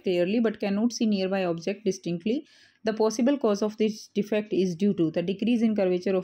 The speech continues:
the eye lens, elongation of eyeball। Next देखिए, question number fifteen है, which of the following method of waste disposable, disposal is considered as least environmental friendly? तो इसमें क्या आ जाएगा? Incineration। Clear?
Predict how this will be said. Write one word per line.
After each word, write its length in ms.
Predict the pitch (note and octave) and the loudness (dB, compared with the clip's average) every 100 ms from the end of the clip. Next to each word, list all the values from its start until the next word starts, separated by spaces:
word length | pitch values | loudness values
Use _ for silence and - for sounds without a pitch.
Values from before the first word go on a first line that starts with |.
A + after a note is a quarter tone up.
| - | 0
the 40 | |
eye 240 | E3 F3 E3+ | -2 0 0
lens, 460 | F3 G#3+ A3+ - | 2 0 0 0
elongation 540 | F#3 F3 E3+ F3+ - G#3+ | 0 2 0 -2 -2 -4
of 300 | - E3 F3 - | -2 -2 -2 -2
eyeball। 520 | E3 E3 E3+ D3+ - - _ - - - _ _ _ - | 0 0 0 -2 -2 -8 _ -20 -20 -20 _ _ _ -2
Next 240 | F#3+ G3 F#3+ | -2 0 -2
देखिए, 280 | F3 A#3+ | 0 0
question 280 | A#3+ G#3 - | 0 -2 0
number 180 | G3+ F#3+ | 0 0
fifteen 460 | F#3+ F#3 A#3 A3+ G#3 | -2 -2 0 2 2
है, 260 | F#3+ D4 _ _ - | 2 -2 _ _ -4
which 200 | A3+ C4+ | 0 0
of 100 | B3 | 0
the 100 | B3+ | 0
following 340 | B3 A#3 B3 A#3+ | 2 4 6 6
method 240 | G#3 A3+ A3 | 4 2 2
of 100 | A3+ | 0
waste 340 | F#3+ A3 A3+ A3+ | 0 0 0 -2
disposable, 800 | G#3 - - F#3+ F#3 F3+ F3+ G3 - - | -2 -2 0 0 0 0 2 0 -4 -4
disposal 500 | F#3+ - F#3 F#3 A3 | -4 0 0 2 2
is 140 | F#3+ - | 0 -2
considered 400 | F#3+ F#3 G3+ G3+ | -4 -2 -2 0
as 160 | F#3+ F#3 - | 0 0 -2
least 380 | G3 A3 A#3 A3 | 0 0 0 0
environmental 600 | F#3+ F3 F3 F3+ F3+ G#3 | 0 0 0 -2 -2 -4
friendly? 480 | G#3+ E3 D3+ - - _ _ _ _ _ | -2 -6 -4 -6 -8 _ _ _ _ _
तो 60 | F#3+ | -2
इसमें 200 | G#3 G3 | 0 0
क्या 160 | G#3+ | 0
आ 40 | G3+ | 0
जाएगा? 480 | G#3 F#3+ G#3 B3 A#3+ - | 2 2 2 2 0 -4
Incineration। 840 | F#3 F#3+ - G3 E3+ D3+ - D3 - _ _ _ _ _ _ - | -2 -2 -2 0 0 0 -2 -8 -8 _ _ _ _ _ _ -4
Clear? 280 | A3 D4+ | 0 0